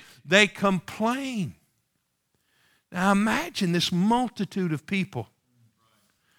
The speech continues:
two million or more, complaining. You think you got it bad? Moses has got it bad. We've had, we've had some blessed services at Tabernacle Baptist Church.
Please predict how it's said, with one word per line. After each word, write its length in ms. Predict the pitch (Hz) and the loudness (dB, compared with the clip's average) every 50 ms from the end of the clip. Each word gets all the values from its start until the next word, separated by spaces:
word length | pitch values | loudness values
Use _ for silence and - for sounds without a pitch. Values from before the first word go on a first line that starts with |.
| _ _ _ _ _ - | _ _ _ _ _ -6
two 240 | - 247 254 240 202 | 0 2 2 4 4
million 480 | 196 202 220 226 226 214 202 190 180 | 2 4 4 4 4 4 4 4 2
or 80 | 165 160 | 2 2
more, 480 | 165 180 202 202 190 156 110 101 98 - - _ _ _ _ _ _ _ _ _ _ _ _ _ _ _ _ _ _ _ _ _ _ _ - | 2 4 4 4 4 2 0 -2 -8 -12 -20 _ _ _ _ _ _ _ _ _ _ _ _ _ _ _ _ _ _ _ _ _ _ _ -16
complaining. 880 | - - 147 135 - - - 196 196 185 156 127 107 90 - 110 - - - _ _ _ - | -8 -8 -8 -8 -6 -4 -2 2 2 4 4 2 0 -2 -8 -14 -18 -20 -20 _ _ _ -10
You 140 | 143 180 185 | -6 -6 -4
think 280 | - 196 190 170 - | 0 0 0 0 0
you 120 | 214 208 180 | -4 -4 0
got 220 | 208 214 208 208 | 2 2 4 2
it 120 | 208 208 | 2 0
bad? 380 | - 214 214 220 208 214 196 - _ _ - - - - _ - | 0 0 0 0 -2 -4 -8 -12 _ _ -20 -20 -20 -20 _ -6
Moses 480 | 135 170 185 165 131 - 120 107 - 117 | 0 2 2 2 2 0 -4 -8 -8 -8
has 100 | 107 - | -10 -4
got 220 | 123 127 113 101 | -2 -2 -2 -2
it 100 | 104 98 | -4 -6
bad. 280 | 92 92 85 - 160 - 104 95 90 - - - 160 - - - - _ _ _ _ _ _ _ _ _ _ _ _ _ _ _ _ _ 117 135 - - - 160 160 _ 120 117 _ _ _ _ _ _ _ _ _ _ _ _ _ _ _ - | -8 -8 -8 -8 -12 -16 -18 -20 -20 -20 -20 -20 -20 -20 -20 -20 -20 _ _ _ _ _ _ _ _ _ _ _ _ _ _ _ _ _ -20 -20 -20 -20 -20 _ _ _ _ _ _ _ _ _ _ _ _ _ _ _ _ _ _ _ _ -4
We've 200 | - 240 240 156 | 0 0 2 4
had, 240 | 175 185 170 160 - - - - | 4 4 4 2 0 -4 -8 -2
we've 260 | 190 226 254 220 - | 2 4 4 4 4
had 260 | - 180 165 156 139 | 2 0 0 0 0
some 220 | - - 143 117 | -2 -4 -4 -2
blessed 340 | 110 127 147 160 156 143 - | 0 0 2 2 2 0 -2
services 560 | - - 156 135 120 107 95 - - 110 95 | -4 -4 -2 -2 -4 -4 -6 -6 -8 -8 -8
at 120 | 107 104 - | -10 -14 -10
Tabernacle 500 | - 120 110 101 107 104 104 98 - 104 | -6 -6 -6 -6 -6 -8 -10 -10 -12 -14
Baptist 400 | 98 101 104 107 107 - - - | -12 -12 -12 -14 -14 -16 -16 -16
Church. 380 | - - 104 - _ _ - | -16 -18 -20 -20 _ _ -20